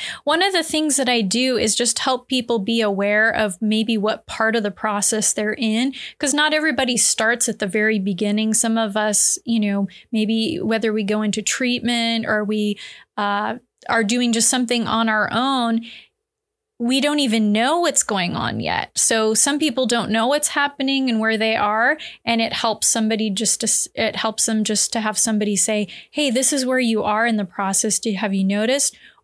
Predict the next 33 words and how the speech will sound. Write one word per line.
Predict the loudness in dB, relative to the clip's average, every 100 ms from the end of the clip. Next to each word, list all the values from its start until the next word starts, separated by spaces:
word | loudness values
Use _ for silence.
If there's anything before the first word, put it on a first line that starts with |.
| -2
Or | 0 2 4 2
they | 2 0
already | 2 2 2 0
recognize | 0 0 0 -4 -2 -2 0 0
where | 0
they | 0 0
are, | 0 0
and | 0 2
then | 2
that's | 0 -2 -4
where | -4
they | -4 -4
wanna | -4 -4
start | -4 -2 -4
with | -4 -6
change. | -6 -6 -6 -6 -6 -8 -6
So | 0 2 2 0 -2
I | 0 2
like | 2 0 -2
to | -2
just | 0 0
show | 2 2 0
people | -2 -4 -4 -2 0 0 0
what | -2 0
it | 0
is. | 2 2 2
And | 0
so | 0 0
I'm | 0 0
gonna | 2
use | 0 0
my | -2 -2
little, | -2 -2 -2 -4